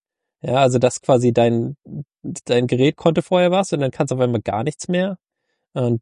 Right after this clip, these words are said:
wenn du das jetzt quasi letztes Jahr gekauft hast oder so, dann ist es halt schon irgendwie, weiß ich nicht, nicht, nicht so nett.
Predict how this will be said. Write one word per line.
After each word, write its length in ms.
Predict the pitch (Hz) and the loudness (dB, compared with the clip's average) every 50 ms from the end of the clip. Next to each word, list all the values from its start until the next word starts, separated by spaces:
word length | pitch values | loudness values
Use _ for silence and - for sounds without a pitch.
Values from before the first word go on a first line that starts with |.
| - - | -4 -10
wenn 300 | 143 139 127 120 120 127 | -6 -2 2 2 2 2
du 60 | 123 120 | 2 0
das 180 | 123 - - | 0 0 0
jetzt 220 | - 127 120 - - | 0 0 0 0 0
quasi 300 | 131 123 117 117 117 117 | 2 2 4 4 4 4
letztes 340 | 131 165 165 - 160 135 | 4 2 0 0 -4 -2
Jahr 120 | - 143 131 | 0 0 0
gekauft 400 | 123 - - - 170 - - - | -2 -2 0 0 0 0 0 -2
hast 140 | 123 - - | -2 -2 -2
oder 160 | 131 123 120 | -2 -2 0
so, 180 | 131 127 131 | 0 0 0
dann 420 | 147 - - 131 127 - - 185 180 | 0 0 -2 -4 -4 -8 -8 -12 -14
ist 160 | - - - | -14 -14 -14
es 120 | - - - | -8 -4 -2
halt 140 | 127 117 - | -2 -2 -2
schon 140 | - 135 135 | -2 -4 -2
irgendwie, 440 | 131 127 113 - 127 123 120 127 - _ _ _ _ _ _ _ _ _ _ _ _ _ _ _ _ | -2 -2 -2 0 2 2 2 2 0 _ _ _ _ _ _ _ _ _ _ _ _ _ _ _ _
weiß 220 | 143 160 220 - - | -4 -4 -2 0 0
ich 60 | 139 | 0
nicht, 180 | 120 117 120 123 | 0 2 2 2
nicht, 320 | 120 139 - - - - | 0 0 -2 -6 -4 -2
nicht 180 | 160 202 - - | -2 -2 -2 0
so 160 | - 240 165 | 0 0 2
nett. 380 | 123 117 110 101 - - - | 2 0 0 -2 -2 -6 -14